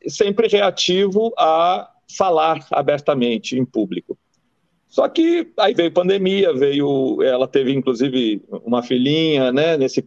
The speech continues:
nesse período a gente não deixou de se comunicar e ela não de-, e ela também não deixou de fazer as pesquisas dela sobre o tema, de ir atrás de outros ex-atletas,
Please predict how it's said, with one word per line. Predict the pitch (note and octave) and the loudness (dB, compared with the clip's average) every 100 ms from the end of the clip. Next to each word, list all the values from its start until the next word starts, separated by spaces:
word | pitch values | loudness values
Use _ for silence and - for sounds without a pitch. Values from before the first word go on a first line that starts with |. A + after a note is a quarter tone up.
| _ | _
nesse | A#2 A#2+ B2 | -2 -2 -2
período | C3 C#3+ B2+ D3 | -2 0 0 0
a | F3+ | 0
gente | F3 E3+ | 0 0
não | G3+ | 0
deixou | G#3 G#3 - E3+ E3+ | 0 0 0 0 0
de | C#3+ D3 | -2 -2
se | - | -4
comunicar | C#3+ C3+ A#2+ A#2+ A#2+ A2+ A#2+ D3+ | -2 -2 0 -2 0 0 2 0
e | D#3 | 0
ela | D#3 D3+ E3 | 2 2 0
não | F3 F#3+ | 0 0
de-, | G3 F3+ - | 0 0 -4
e | D#3+ D#3+ | -4 0
ela | D#3+ F3+ G3 - | 0 0 -4 -2
também | G3+ F#3 F3 G3+ G3+ _ _ | 0 2 0 0 -4 _ _
não | D#3 E3+ G#3+ | -2 0 0
deixou | G3+ F#3+ E3+ F3 | 0 0 0 0
de | F#3 | 0
fazer | F3+ D3 E3 | -2 0 0
as | F3 | 0
pesquisas | F3+ - D3 E3 D3+ - | -2 -2 -8 -2 -2 0
dela | A2+ A#2+ C3 | 0 2 0
sobre | - A#2 | -2 -4
o | A#2 | -4
tema, | A2 A2+ C3 D3 _ _ _ _ _ | -2 -2 -2 -6 _ _ _ _ _
de | A#2+ | -2
ir | D3 | 0
atrás | D3+ D3+ D3+ D3 | 0 0 0 0
de | D3+ | 0
outros | D#3 F3+ D#3+ B2+ | 0 -2 -2 -2
ex-atletas, | B2+ A#2+ A#2+ - C3 C#3 - G#2+ G2 | 0 0 -2 0 0 0 -2 -2 -4